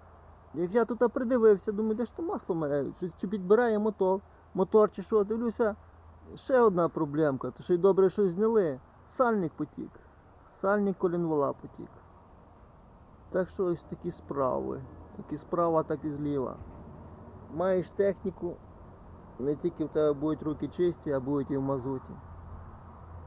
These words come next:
А такий гемор поміняти ремня, хлопці, це капець, я вам кажу. Півдня.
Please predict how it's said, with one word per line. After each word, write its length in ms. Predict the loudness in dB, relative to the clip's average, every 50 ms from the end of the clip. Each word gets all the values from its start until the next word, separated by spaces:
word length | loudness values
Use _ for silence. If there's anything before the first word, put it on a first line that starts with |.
| -12 -8
А 60 | -6 -4
такий 400 | -4 -2 0 2 2 6 8 8
гемор 300 | 8 8 8 6 4 4
поміняти 580 | 2 2 2 2 2 2 2 2 0 0 -2
ремня, 360 | -2 -2 -2 -2 -4 -4 -6 -8 -10
хлопці, 300 | -10 -10 -10 -10 -12 -18 -16 -12
це 60 | -12 -10
капець, 380 | -10 -10 -10 -8 -8 -8 -8 -10 -14 -20 -20 -20 -20 -18 -14 -8
я 100 | -6 -6
вам 140 | -6 -6 -8
кажу. 280 | -10 -12 -12 -12 -14 -16 -18 -18 -20 -20 -20 -20 -20 -20 -20 -20 -20 -20 -20 -18 -18 -18 -18 -18 -18 -18 -18 -20 -20 -20 -20 -20 -20 -20 -18 -18 -18 -18 -18 -18 -18 -18 -18 -18 -16 -8 -4
Півдня. 680 | -2 0 0 0 0 0 2 2 2 4 2 0 0